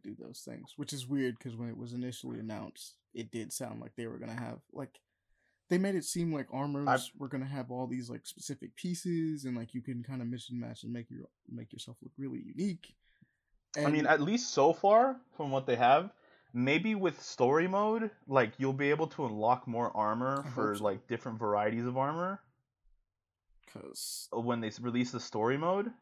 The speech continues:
Speaker 2: maybe?
Speaker 1: That'd be nice.
Speaker 2: Um, but for right now, it's, it is very limited.
Speaker 1: Four more days until that drops, though. I can't wait to play that.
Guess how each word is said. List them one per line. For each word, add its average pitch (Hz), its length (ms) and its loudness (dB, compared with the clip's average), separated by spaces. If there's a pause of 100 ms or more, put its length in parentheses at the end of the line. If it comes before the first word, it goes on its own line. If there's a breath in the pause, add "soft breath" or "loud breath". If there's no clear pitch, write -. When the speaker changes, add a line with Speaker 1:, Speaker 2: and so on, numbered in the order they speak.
Speaker 2:
maybe? 185 540 0 (800 soft breath)
Speaker 1:
That'd 110 180 -12
be 120 80 -12
nice. 117 680 -10
Speaker 2:
Um, 113 720 2 (1120)
but 120 320 4 (100)
for 143 160 0
right 127 280 4
now, 123 300 4
it's, 104 200 -8
it 120 120 0
is 117 140 -2
very 101 240 -4
limited. 58 520 -12 (360 soft breath)
Speaker 1:
Four 147 160 -6
more 160 160 -2
days 156 220 -2
until 135 240 -6
that 123 200 -2
drops, - 260 -12
though. 95 180 -10
I - 60 -10
can't 131 220 -6
wait 123 180 -8
to - 60 -20
play 110 180 -14
that. 113 280 -8